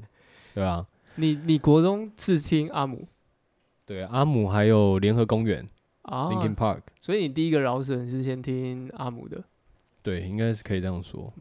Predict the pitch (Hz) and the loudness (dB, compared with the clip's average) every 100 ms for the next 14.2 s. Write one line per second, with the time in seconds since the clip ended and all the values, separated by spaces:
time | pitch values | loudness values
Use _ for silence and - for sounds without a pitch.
0 | 113 170 208 214 160 220 151 151 117 120 | -12 -12 -8 -2 0 2 0 0 -2 -2
1 | 120 135 _ _ _ _ _ 107 107 123 | -6 -10 _ _ _ _ _ -6 -2 0
2 | 123 123 _ _ - 135 202 139 135 127 | 0 -4 _ _ -4 2 2 2 -6 -12
3 | 139 - - _ _ _ _ _ _ 208 | -14 -14 -16 _ _ _ _ _ _ 0
4 | 294 170 131 - 143 202 139 120 120 208 | 2 4 2 2 2 2 0 -4 -2 0
5 | 226 127 - 160 175 175 165 151 147 151 | 0 -2 -6 -4 -2 -2 -2 -2 -2 -2
6 | - 147 - _ - 147 139 143 127 - | -2 -2 -4 _ -10 -6 -4 -4 -4 -6
7 | 120 120 - - _ _ _ _ _ - | -10 -12 -12 -16 _ _ _ _ _ -14
8 | 127 147 156 123 143 131 127 123 127 131 | 0 2 2 0 -4 -4 -4 -2 -4 -6
9 | - - - 127 135 120 120 - - 147 | -14 -14 -10 -8 -8 -8 -6 -8 -10 -12
10 | 180 - _ _ _ _ - 90 82 _ | -14 -16 _ _ _ _ -10 -10 -10 _
11 | - - - 123 - - - _ - - | -6 2 2 2 0 -12 -20 _ -10 4
12 | 220 - 170 - _ _ _ _ - - | 6 6 0 -4 _ _ _ _ -20 -20
13 | _ _ _ - 262 156 127 120 98 90 | _ _ _ 2 8 8 8 4 4 4
14 | 85 87 | 0 -4